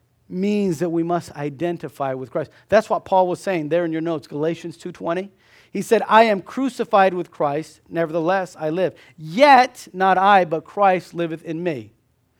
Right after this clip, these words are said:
And the life that I, I now live, I live in the flesh, by, I, I live by the faith of the Son of God who loved me and gave himself for me." You know what Paul was saying? He's saying, "I just identify with him."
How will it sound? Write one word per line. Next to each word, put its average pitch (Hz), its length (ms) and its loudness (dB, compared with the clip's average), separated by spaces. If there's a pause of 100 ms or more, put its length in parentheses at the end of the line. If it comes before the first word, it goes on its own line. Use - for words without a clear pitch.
(180)
And 196 100 -4
the 196 60 2
life 214 320 4
that 202 140 2
I, 190 400 4
I 170 160 -2
now 226 300 6
live, 180 440 0 (340)
I 180 200 4
live 226 300 6
in 240 80 -2
the 233 100 0
flesh, 185 500 0 (140)
by, 180 160 6
I, 208 320 4
I - 20 6
live 214 400 6
by 196 160 4
the 170 80 -4
faith 220 440 0
of 190 160 -2
the 170 100 -4
Son 208 240 -2
of 208 120 -4
God 160 360 2 (220)
who 185 140 -4
loved 202 380 6
me 165 320 -4
and 160 160 -6
gave 170 240 -2
himself 143 460 -6
for 147 100 -10
me." 143 120 -8
You 160 140 -8
know 233 100 -6
what 233 260 -6
Paul 196 200 -6
was 190 140 -8
saying? 196 300 -6 (380)
He's 165 200 -6
saying, 175 220 -2
"I 185 160 -2
just 180 160 -12
identify 151 640 -6
with 127 160 -10
him." 113 240 -18